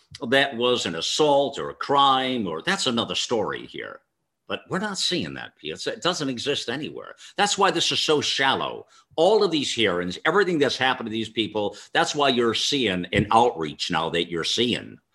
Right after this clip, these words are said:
Like you're seeing other stories. You're, you've been reading now that Sidney Powell has taken on, uh, the case to represent, uh, uh, many of these, uh, people that are being held up and, uh,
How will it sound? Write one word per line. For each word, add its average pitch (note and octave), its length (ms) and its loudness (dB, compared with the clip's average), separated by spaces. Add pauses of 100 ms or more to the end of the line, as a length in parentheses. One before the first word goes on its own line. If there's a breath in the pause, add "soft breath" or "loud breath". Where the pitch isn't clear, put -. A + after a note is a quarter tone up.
(200 soft breath)
Like F2 200 -6
you're F#2 80 0
seeing G#2 260 0
other A2 220 2
stories. D#2+ 500 0
You're, D#2 240 -6
you've D#2 140 -10
been D#2+ 160 -6
reading E2 280 -2
now F2+ 180 0
that D#2+ 180 -2
Sidney F#2 320 -2
Powell F#2+ 400 2
has - 160 -6
taken C#2 320 0
on, C2 360 -4 (460 loud breath)
uh, D#2+ 60 -4
the D#2 140 -4
case E2 300 0
to - 80 -2
represent, D#2+ 720 -2
uh, C#2 200 -2 (420 loud breath)
uh, A#1 240 -12
many F2+ 260 2
of D2+ 140 -4
these, C#2+ 320 -4
uh, C2+ 80 -2
people E2 300 -2
that D#2+ 140 -2
are E2 60 -4
being E2 240 -2
held F#2 320 0
up - 220 -6
and, E2 400 -4
uh, D#2 300 -6